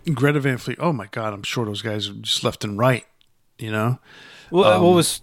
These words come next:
Speaker 1: and, and the
Speaker 2: what was
Speaker 1: other
Speaker 2: funny was I went to see Steel Panther with a friend of mine a few years ago, and, um,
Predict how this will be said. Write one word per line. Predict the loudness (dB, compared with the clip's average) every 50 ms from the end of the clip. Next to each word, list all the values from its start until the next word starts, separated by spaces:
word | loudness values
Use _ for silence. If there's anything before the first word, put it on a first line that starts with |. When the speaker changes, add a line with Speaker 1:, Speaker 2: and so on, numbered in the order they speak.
| _ -6
Speaker 1:
and, | -4 -2 -2 -2
and | -2 -2 -2 0
the | 0 2
Speaker 2:
what | 4
was | 4 6 6
Speaker 1:
other | 6
Speaker 2:
funny | 4 4 4 4 2
was | 2 0 -2 -6 -10 -12 -8
I | -6 -4
went | -2 -2 -4 -4
to | -4
see | -4 -2 -2
Steel | -2 0 2 0 2
Panther | 2 0 0 0 2 2 0 0
with | 0 -2
a | -2
friend | -2 0 0 2
of | 2
mine | 2 2 2 0 0 -2
a | -4
few | -4 -2 -2 0
years | 2 2 0 0 -2
ago, | -2 0 2 2 2 2 0 -4 -8 -16 -20 -20 -20 -20 -20 -20 -20 -20 -8 -2
and, | 2 4 4 6 6 4 4 2 0 -4 -6 -8 -14 -18 -6 0 2
um, | 4 6 6 6 6 4 2 2 -2 -6